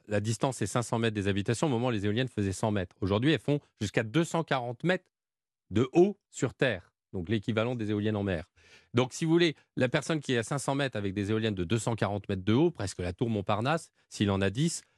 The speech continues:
il devient fou. Donc il faut les éloigner de dix fois la hauteur de l'éolienne. C'est-à-dire mettre une zone d'exclusion de cent soixante, de un kilomètre sept quand elle fait, euh, cent soixante-dix mètres. Euh, euh, d'ailleurs, vous voyez, il y a les potirons là, qui étaient les agriculteurs qui ont perdu, euh, quatre cents vaches.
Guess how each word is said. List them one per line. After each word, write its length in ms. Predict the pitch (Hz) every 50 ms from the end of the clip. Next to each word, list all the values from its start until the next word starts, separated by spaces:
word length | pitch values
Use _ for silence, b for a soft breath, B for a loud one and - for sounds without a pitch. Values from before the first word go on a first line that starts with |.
| _ -
il 60 | 98
devient 180 | 95 85 110 120
fou. 240 | - - - 185 - - _ _ _ _ _ _ _ _ _ _ _ _
Donc 220 | - 110 107 104 - -
il 80 | 117 104
faut 160 | - - 143
les 240 | 127 117 104 101 120
éloigner 460 | 120 117 113 117 110 120 135 175 185
de 140 | 143 107 101
dix 320 | 95 92 95 113 147 165
fois 480 | - - - - 175 185 196 214 214 - _ _ _
la 180 | - 92 92 95
hauteur 600 | 104 110 - - - 160 170 185 196 190 - - _ _ _ _ _ -
de 160 | 98 101 127
l'éolienne. 540 | 143 143 143 143 147 143 147 165 151 117 90
C'est-à-dire 240 | - - 90 87 92
mettre 220 | 104 120 127 - _
une 100 | - 104
zone 220 | 95 92 127 131 123
d'exclusion 480 | 110 104 - - - 104 104 127 156
de 120 | 165 120 95
cent 220 | - - - 131
soixante, 340 | 120 - 131 110 - - - b b b b
de 240 | 104 98 95 95 - -
un 120 | 120 139
kilomètre 440 | 139 - 120 110 107 107 107 98 -
sept 180 | - 180 180 _
quand 180 | - 120 - -
elle 80 | 98
fait, 220 | - - 143 156 156 b b b b b b -
euh, 220 | 101 98 98 95
cent 180 | 92 - - 143
soixante-dix 480 | - - 127 113 - 123 113 113 127 143
mètres. 240 | 170 160 - - _ b b b b b
Euh, 300 | 98 95 92 98 98 92 87 B B B B -
euh, 160 | - 87 90
d'ailleurs, 320 | 92 87 98 101 113 123 110
vous 60 | 104
voyez, 220 | 110 110 117 131
il 60 | 131
y 60 | 107 101
a 40 |
les 100 | 98 101
potirons 580 | 101 - 117 104 - - - 127 113 139 139 131
là, 160 | 113 95 92
qui 140 | 92 - -
étaient 200 | 95 - - 110
les 180 | 104 98 92 104
agriculteurs 540 | 107 101 107 101 - 110 104 - 127 120
qui 80 | - -
ont 60 | 98
perdu, 440 | - - 95 90 101 95 110 113 104
euh, 60 | 92 85
quatre 200 | - 135 113 -
cents 200 | - - 113 110
vaches. 400 | 117 156 185 202 - - -